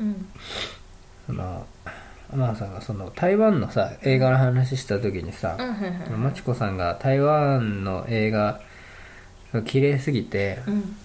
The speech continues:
Speaker 2: 実際の台湾とちょっと違うんじゃないかっていう話してたじゃないですか。
Speaker 1: うんうんうんうんうん。
Speaker 2: でも、その台湾の、なんていうのかな、話？
Speaker 1: うん。
Speaker 2: なんかその現地の話みたいなのあれば、なんか、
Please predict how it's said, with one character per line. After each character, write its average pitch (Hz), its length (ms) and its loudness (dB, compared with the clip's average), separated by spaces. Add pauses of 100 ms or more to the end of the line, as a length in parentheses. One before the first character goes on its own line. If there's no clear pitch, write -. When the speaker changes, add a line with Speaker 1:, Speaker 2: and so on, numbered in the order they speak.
(120)
Speaker 2:
実 117 140 0
際 135 240 2
の 135 80 2
台 131 200 2
湾 135 200 4
と - 100 -6
ち - 120 -4
ょ - 20 -4
っ 110 40 -4
と - 260 -8
違 101 80 0
う 113 120 0
ん 113 40 0
じ 101 60 0
ゃ 95 40 -2
な 95 100 -2
い 92 80 -8
か - 100 -8
っ - 40 -12
て - 180 -6
い - 20 -4
う - 40 -6
話 110 240 -4
し - 80 -10
て - 80 -12
た - 80 -6
じ 98 60 -8
ゃ 98 40 -12
な - 80 -14
い - 20 -16
で 226 60 -2
す 226 60 2
か。 214 60 2
Speaker 1:
う - 20 4
ん - 20 0
う - 20 -6
ん - 0 -
う - 0 -
ん 190 40 -4
う 196 80 -4
ん - 20 -4
う 190 40 -4
ん。 180 500 -6 (800)
Speaker 2:
で 135 100 0
も、 127 140 2
そ 135 140 -2
の 135 340 4 (500)
台 139 280 2
湾 143 280 4
の、 107 180 -2 (1040)
な 110 80 -4
ん 107 40 -6
て - 140 -12
い 90 40 -10
う - 20 -10
の 101 60 -12
か - 100 -14
な、 101 60 -10 (340)
話？ 127 460 -2 (160)
Speaker 1:
う 214 40 0
ん。 180 180 -4 (1120)
Speaker 2:
な 120 100 -2
ん 110 40 -6
か 113 100 -8
そ - 140 -8
の 101 120 -6
現 117 300 0
地 113 80 -2
の 104 80 0
話 117 400 0
み 131 140 2
た 95 100 -4
い 98 40 -4
な 98 80 -4
の 98 60 -4
あ 107 60 0
れ 101 80 0
ば、 95 160 -2
な 101 80 -2
ん 104 80 -6
か、 - 200 -8